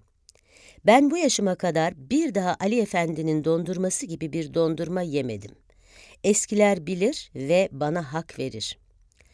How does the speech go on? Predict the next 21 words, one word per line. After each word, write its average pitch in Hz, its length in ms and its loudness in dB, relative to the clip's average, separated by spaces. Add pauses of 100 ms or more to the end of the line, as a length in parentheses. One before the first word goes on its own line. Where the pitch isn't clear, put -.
(720)
O 330 140 6
bahçedeki 277 720 2 (120)
ilk - 480 -8
yıl 170 340 2 (500)
büyük 294 300 0
anne 233 460 2
ve 208 260 2
büyük 214 340 -2
babamız 139 520 -2
da 131 180 -2 (200)
bizimle 139 480 -2
gelmişlerdi. 123 960 -6 (720)
Kocamandı 151 680 0
o 123 120 -2
ev. 127 200 -10 (640)
Yani 185 420 2 (400)
ana 208 260 4
bina 160 260 -2
konumundaki 165 800 -4
tahta 165 460 -4
köşk. 147 460 -4